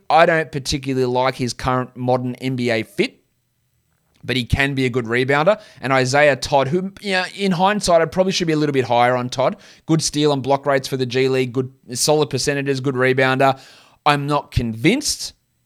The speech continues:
of that he can be a strong N B A long-term player. And in fact, out of everyone I translated, he was one of the highest guys. In fact, the third highest translation number.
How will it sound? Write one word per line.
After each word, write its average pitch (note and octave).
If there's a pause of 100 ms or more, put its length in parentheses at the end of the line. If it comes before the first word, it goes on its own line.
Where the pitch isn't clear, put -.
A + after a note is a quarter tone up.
of C#3
that C#3+
he C#3+
can C#3
be C3+
a C3
strong C#3+
N C#3
B C3+
A C3+
long-term C3+
player. D#3
And D3+
in C#3
fact, D3+
out C3
of B2+
everyone C#3+
I C3
translated, C#3 (340)
he D3
was D#3+
one C#3+
of C#3
the C3
highest C3
guys. C3+
In G#2+
fact, B2
the A2+
third C3+
highest B2+
translation B2+
number. G2